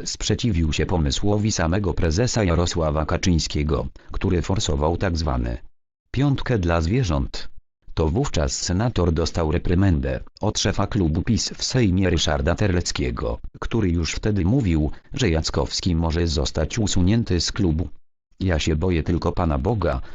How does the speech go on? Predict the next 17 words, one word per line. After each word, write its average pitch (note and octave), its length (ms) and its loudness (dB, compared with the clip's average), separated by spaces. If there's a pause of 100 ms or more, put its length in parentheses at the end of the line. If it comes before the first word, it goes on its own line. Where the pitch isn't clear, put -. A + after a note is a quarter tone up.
odpierał G2 540 2
senator. E2 520 -2 (960)
Najniższe G2+ 640 0
poparcie D#2+ 500 -2
pis - 300 0
na F#2+ 160 2
wsi, - 260 -2
tak G2 200 2
zwany B1 500 -2 (480)
piątka C3 500 2
dla E2+ 220 2
zwierząt, E2 520 0
wyraźnie D#2+ 520 2
podzieliła D2+ 540 0
Prawo F2 300 0
i D#2+ 100 0
Sprawiedliwość. C#2+ 1080 -2